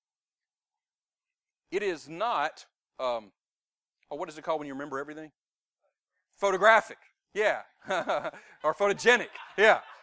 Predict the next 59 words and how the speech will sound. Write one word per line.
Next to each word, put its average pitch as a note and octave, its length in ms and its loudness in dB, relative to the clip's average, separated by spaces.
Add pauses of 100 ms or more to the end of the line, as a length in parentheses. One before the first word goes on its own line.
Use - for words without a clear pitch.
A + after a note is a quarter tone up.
(180)
There G3 100 4
you G#3 60 4
go, F#3+ 120 4
Leah. F3+ 180 -2
You G3 140 -4
and A3 100 0
I G#3 40 4
are, F3+ 200 2
we're, G3+ 260 2
we're, A3 120 2 (100)
we're G3+ 140 -6
thinking F3 280 -6
the C#3+ 120 -10
same C#3 220 -6
thing. B2 180 -10
We're C3+ 100 -10
not, F3 140 -12 (120)
I F#3 120 8
don't B3 160 6
have A#3+ 120 4
a G#3+ 60 -6
photogenic A3+ 420 0
mind, A#3 180 0
so F#3+ 120 4
I, A#3 100 8
I G#3+ 120 4
need D4+ 140 -2
to A3 60 2
write G#3+ 380 -2
things A#3 240 -4
down A#3+ 240 -2
that G3 140 -6
God G#3 240 2
shows B3 320 0
me, G3 120 -10 (180)
and G#3+ 80 0
I A3+ 40 0
need A#3 80 -2
to G#3 80 -8
go G#3+ 140 4
back A#3 440 2 (240)
to, G3 280 0
to G#3 120 -4
what B3 220 2
He's A#3+ 140 -8
shown G3 280 -4
me G3 120 -6
so G3+ 180 -4
that F#3 100 -2
I A3 120 2
can G#3+ 160 -10
be F#3+ 180 -4 (160)
refreshed A3+ 600 0
in F#3 100 -4
understanding G#3 500 -6
what F#3 140 -4
His D3 120 -12
will, G#3+ 280 2 (200)
uh, E3+ 160 2